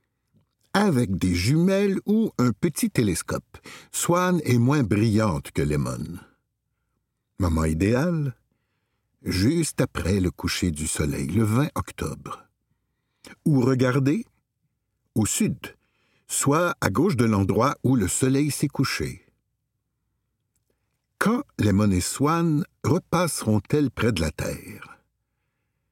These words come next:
Les comètes voyagent en orbite dans notre système solaire. Elles font toujours le même chemin, un peu comme la Terre qui tourne autour du soleil. On reverra Lemon dans plus de mille cent ans et Swan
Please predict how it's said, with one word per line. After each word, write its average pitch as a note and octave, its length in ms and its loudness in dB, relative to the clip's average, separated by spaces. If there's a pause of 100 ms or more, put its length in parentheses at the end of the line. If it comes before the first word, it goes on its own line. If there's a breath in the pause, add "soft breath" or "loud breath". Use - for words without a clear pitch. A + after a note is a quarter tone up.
(480 soft breath)
Les C#3 160 2
comètes F#3+ 480 0
voyagent G#2+ 480 2
en F#2+ 180 2
orbite G2+ 520 0
dans F#2 160 0
notre E2+ 300 0
système G2+ 460 -2
solaire. - 520 -4 (480 loud breath)
Elles E3 240 2
font C#3 220 2
toujours D#3 420 2
le G2+ 100 4
même D3 240 2
chemin, G#2+ 460 2 (260 loud breath)
un A#3+ 140 2
peu B3+ 160 0
comme G#2+ 260 2
la F2+ 140 0
Terre C#2 400 -2
qui A2 160 -4
tourne E2+ 340 -2
autour E2+ 300 -2
du E2 160 -6
soleil. C#2+ 680 -4 (880 loud breath)
On C#3 120 2
reverra D3 460 2
Lemon C3 460 2 (320 soft breath)
dans B2+ 220 2
plus D3 300 -2
de F#2 220 0
mille D#3+ 380 2
cent - 420 -2
ans C3 300 0 (380)
et A#2+ 100 2
Swan D3+ 560 0